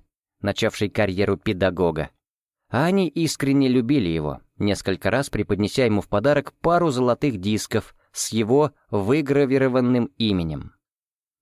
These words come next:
К счастью, традиции преемственности были сохранены, когда бразды правления пабом перешли к Тони Суинертону. Он с ранних семидесятых работал с Мэгсонами бок о бок и потому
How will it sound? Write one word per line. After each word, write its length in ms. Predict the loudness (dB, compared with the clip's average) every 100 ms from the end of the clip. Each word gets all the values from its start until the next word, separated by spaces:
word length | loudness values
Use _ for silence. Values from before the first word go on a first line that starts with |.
| _ -8
К 20 |
счастью, 520 | 0 2 2 0 -2
традиции 580 | 2 2 2 0 0 0
преемственности 800 | 2 0 0 -2 -2 -2 -2 -4
были 240 | -2 0
сохранены, 720 | -2 -4 -2 0 0 0 -2 -6
когда 320 | -6 -2 0
бразды 320 | 2 0 0 0
правления 580 | 0 0 0 0 0
пабом 380 | 0 0 2 0
перешли 420 | 0 -2 -2 -2
к 140 | -2 -2
Тони 340 | 0 2 2
Суинертону. 880 | 0 -2 0 0 0 -4 -4 -4 -8 -14 _ _ _ _ _ _ _ _ _
Он 280 | 2 4 2
с 140 | 0
ранних 380 | 2 4 4 2
семидесятых 720 | 0 0 0 0 0 0 -2
работал 500 | 0 2 2 2 0
с 100 | 0 0
Мэгсонами 580 | 2 0 -2 0 2
бок 320 | 2 2 0 0
о 160 | 0 2
бок 260 | 0 -6 -16 _ _ _ -6
и 100 | -4
потому 500 | -2 -2 0 0